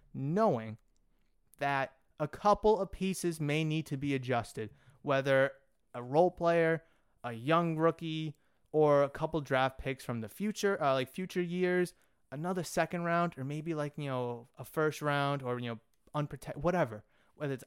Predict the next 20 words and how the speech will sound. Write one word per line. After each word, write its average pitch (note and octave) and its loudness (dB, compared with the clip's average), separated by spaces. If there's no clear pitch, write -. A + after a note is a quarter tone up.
unprotected, E3 -2
protected D#3 -2
first D#3 -2
round D3 -6
pick. - -2
I G#3+ 0
know F#3 2
that, D#3+ 2
you E3 2
know, D3+ 2
there D3+ 2
could D3+ -6
be D#3+ -2
some D3 -4
micro C#3+ 0
movements A#2+ -2
in B2+ -6
my A2+ -4
mock G#2 -8
trades. A2 -14